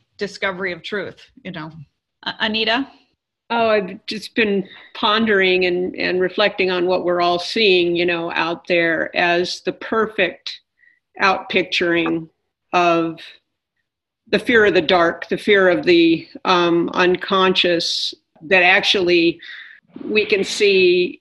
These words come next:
Speaker 2: in even being able to be slave traders, you know, way back when, right? It's like, I mean, all of us know at some deep level that what's going on right now is such a necessary and healing catharsis,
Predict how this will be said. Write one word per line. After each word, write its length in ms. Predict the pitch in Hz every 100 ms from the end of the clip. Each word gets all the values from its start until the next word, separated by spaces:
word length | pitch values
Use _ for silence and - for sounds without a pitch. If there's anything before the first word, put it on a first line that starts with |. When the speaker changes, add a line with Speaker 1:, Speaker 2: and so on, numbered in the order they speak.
| -
Speaker 2:
in 440 | 196 185 180 185
even 320 | - 202 190 175
being 240 | 185 180
able 280 | 185 185 190
to 440 | 202 185 175 170 - - _ _ 311
be 140 | 160 196
slave 480 | - 214 208 208 -
traders, 760 | 180 165 156 160 - - - _
you 160 | - 180
know, 380 | 165 160 175 -
way 260 | 190 196 180
back 340 | 175 170 -
when, 360 | - 76 180 - -
right? 340 | 165 165 190 -
It's 220 | 180 -
like, 320 | 165 175 - - - - - _ _ _ -
I 100 | 202
mean, 340 | 220 220 - - -
all 260 | 247 262
of 80 | 262
us 160 | 196 -
know 420 | 185 202 226 214
at 140 | 185 185
some 280 | 208 196 180
deep 240 | 185 180
level 360 | 180 196 185 170
that 140 | 165
what's 240 | 180 180 -
going 320 | 185 180 180
on 240 | 180 185
right 260 | 180 165 175
now 220 | 175 170
is 180 | 170 -
such 280 | 214 190 190
a 180 | 180 - - 185 -
necessary 1080 | 185 190 196 196 196 196 185 196 180 180 175
and 160 | 170 180
healing 480 | 196 196 190 175
catharsis, 800 | 175 180 208 208 196 180 - -